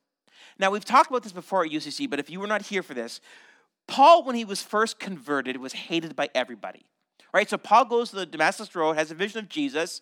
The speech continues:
right? And, and, and he gets his eyes healed, he's blind, he gets his eyes healed, and he goes out and starts preaching. And we know this happened for about two years, but remember the Bible tells us. He goes out preaching, but nobody wants to listen to him because they think he's a spy.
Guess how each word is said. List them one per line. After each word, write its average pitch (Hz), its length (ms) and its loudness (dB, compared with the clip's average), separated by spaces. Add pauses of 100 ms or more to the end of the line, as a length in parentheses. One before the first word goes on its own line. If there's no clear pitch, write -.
(440)
right? 190 240 4 (160)
And, 190 240 2
and, 202 180 2
and 180 100 -2
he 170 60 -2
gets 202 220 0
his 208 160 -8 (100)
eyes 170 220 4
healed, 190 180 0
he's 143 140 -4
blind, 175 320 4
he 156 40 -6
gets 143 140 -6
his - 100 -12
eyes 180 200 0
healed, 196 140 -2
and 180 60 -4
he 202 40 -2
goes 240 220 6
out 262 40 4
and 233 60 0
starts 214 180 -6
preaching. 190 480 -8 (540)
And 208 160 4
we 220 80 4
know 254 120 8
this 311 120 0
happened 220 320 2
for 190 80 -12
about 160 180 -8
two - 160 -8
years, 202 300 2
but 190 160 4
remember 254 320 2
the 220 80 -8
Bible 202 280 6
tells 185 340 2
us. - 240 -10 (360)
He 220 100 4
goes 311 240 10
out 330 200 8
preaching, 262 380 -2
but 190 140 -4
nobody 185 200 4
wants 190 160 0
to 165 40 -8
listen 170 220 -4
to 165 80 -4
him 151 100 0
because 135 220 -2
they 170 100 2
think 180 200 -4
he's 135 140 -8
a 123 40 -10
spy. 190 560 2